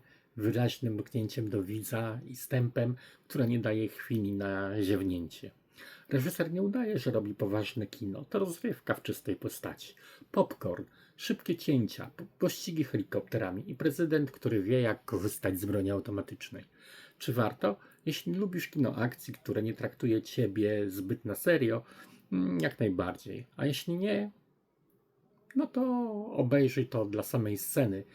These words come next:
w której prezydent wskakuje do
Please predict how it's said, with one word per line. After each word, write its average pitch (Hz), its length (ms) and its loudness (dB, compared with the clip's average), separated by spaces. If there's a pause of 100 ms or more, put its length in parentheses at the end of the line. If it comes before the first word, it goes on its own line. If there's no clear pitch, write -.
(280)
w - 40 -20
której 107 280 4
prezydent 101 760 -2 (280)
wskakuje - 760 -2
do 92 340 -2